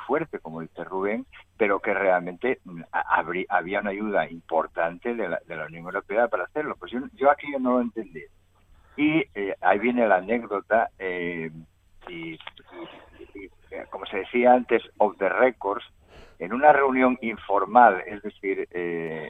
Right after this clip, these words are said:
en una reunión, mm, después de la reunión formal, tomando una copa con, con, precisamente con Juan Cofiño, que era, que en aquel momento era, estaba hablando en el año noventa y tres, noventa y cuatro, era consejero de,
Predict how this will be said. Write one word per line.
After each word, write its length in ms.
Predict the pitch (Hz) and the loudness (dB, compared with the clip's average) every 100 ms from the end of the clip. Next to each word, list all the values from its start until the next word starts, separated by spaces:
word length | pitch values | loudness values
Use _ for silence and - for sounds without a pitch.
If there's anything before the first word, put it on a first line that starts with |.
| - | -16
en 100 | 90 110 | -8 -2
una 80 | |
reunión, 440 | 113 117 113 120 120 _ | 0 -2 -2 -2 -4 _
mm, 140 | 92 90 | -20 -18
después 500 | 87 90 - - 117 | -12 -12 -8 -2 0
de 60 | 120 | 4
la 120 | 117 | 4
reunión 340 | 117 113 113 | 4 0 -2
formal, 600 | - 101 98 104 117 92 - _ _ _ - | -2 -2 -2 6 6 6 0 _ _ _ -6
tomando 360 | 92 107 120 | 4 4 6
una 160 | 123 117 | 6 6
copa 360 | - 117 101 92 | 4 2 2 2
con, 240 | 92 87 - | -2 -6 -8
con, 220 | - 90 87 _ | -6 -6 -6 _
precisamente 500 | 101 98 117 143 143 | -6 -2 0 0 0
con 200 | 117 98 | -2 -2
Juan 240 | - 127 | 4 2
Cofiño, 640 | 143 127 - 160 180 101 90 | 4 -2 0 -6 -6 -8 -8
que 140 | 92 | -6
era, 360 | 92 95 95 92 - | 0 2 2 0 -4
que 80 | - | -8
en 80 | 90 | -6
aquel 240 | 87 117 | -4 -2
momento 420 | 123 123 139 131 127 | 0 -2 -4 -2 0
era, 240 | 135 131 - _ _ _ | 2 2 0 _ _ _
estaba 300 | - 117 127 | 2 4 6
hablando 400 | 123 135 131 117 | 4 6 6 4
en 80 | 110 | 6
el 80 | 107 | 4
año 200 | 117 113 | 4 2
noventa 400 | 110 104 - 98 | 0 0 -4 -6
y 80 | |
tres, 320 | - 120 120 113 | -4 -4 -4 -2
noventa 300 | 104 101 98 | -4 -4 -10
y 40 | - | 4
cuatro, 440 | 120 107 113 113 - - | 4 4 -2 -2 -6 -2
era 400 | 120 123 131 123 | 4 8 8 6
consejero 720 | 117 104 - 95 - 117 135 127 | -2 -2 -6 -6 -2 0 0 -2
de, 420 | 110 104 98 | -2 -2 -4